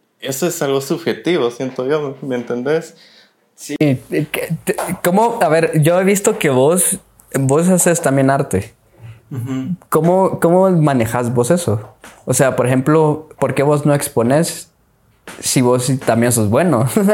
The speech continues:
Speaker 2: <laughs>
Speaker 1: Sí, sí. Pues mira, en mi caso, creo que tal vez lo diría... Eh, como que tal vez no fue mucho mi enfoque llegar a ser un artista conceptual o de llegar a poner exposiciones.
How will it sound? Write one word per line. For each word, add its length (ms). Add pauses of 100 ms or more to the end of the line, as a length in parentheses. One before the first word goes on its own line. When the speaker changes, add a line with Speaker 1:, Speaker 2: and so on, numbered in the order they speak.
(160)
Speaker 2:
<laughs> 440
Speaker 1:
Sí, 120
sí. 300 (720)
Pues 240
mira, 340
en 140
mi 220
caso, 580 (800)
creo 200
que 100
tal 240
vez 120
lo 140
diría... 880 (220)
Eh, 1120 (880)
como 220
que 100
tal 180
vez 120
no 120
fue 180
mucho 280
mi 140
enfoque 420
llegar 380
a 80
ser 240
un 160
artista 920
conceptual 1040
o 240 (360)
de 160
llegar 260
a 140
poner 240
exposiciones. 1000